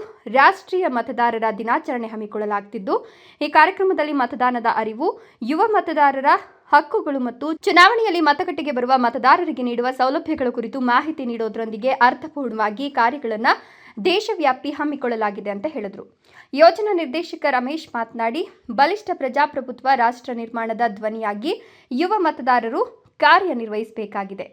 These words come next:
ಯಾವುದೇ ಆಸೆ ಆಮಿಷಗಳಿಗೊಳಗಾಗದೆ ನ್ಯಾಯಸಮ್ಮತವಾಗಿ ಮತ್ತು ವಿವೇಚನೆಯ ಮತದಾನ ಮಾಡಲು ಎಲ್ಲ ಯುವ ಮತದಾರರಿಗೆ ಕರೆ ನೀಡಿದರು. ತಹಶೀಲ್ದಾರ್ ಅನಿಲ್ ಕುಮಾರ್ ಮಾತನಾಡಿ, ಎಲ್ಲ ಅರ್ಹ ಯುವ ಮತದಾರರು ಮತದಾರರಾಗಿ ನೋಂದಣಿ ಮಾಡಿಸಲು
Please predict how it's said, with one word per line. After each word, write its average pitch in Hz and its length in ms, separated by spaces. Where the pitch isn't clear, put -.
ಯಾವುದೇ 370 480
ಆಸೆ 302 420
ಆಮಿಷಗಳಿಗೊಳಗಾಗದೆ 247 1300
ನ್ಯಾಯಸಮ್ಮತವಾಗಿ 233 1000
ಮತ್ತು 208 240
ವಿವೇಚನೆಯ 254 600
ಮತದಾನ 208 460
ಮಾಡಲು 208 360
ಎಲ್ಲ 311 380
ಯುವ 247 240
ಮತದಾರರಿಗೆ 240 720
ಕರೆ 277 220
ನೀಡಿದರು. 190 360
ತಹಶೀಲ್ದಾರ್ 285 460
ಅನಿಲ್ 302 200
ಕುಮಾರ್ 269 280
ಮಾತನಾಡಿ, 233 460
ಎಲ್ಲ 311 260
ಅರ್ಹ 311 280
ಯುವ 269 180
ಮತದಾರರು 226 840
ಮತದಾರರಾಗಿ 240 800
ನೋಂದಣಿ 247 360
ಮಾಡಿಸಲು 214 420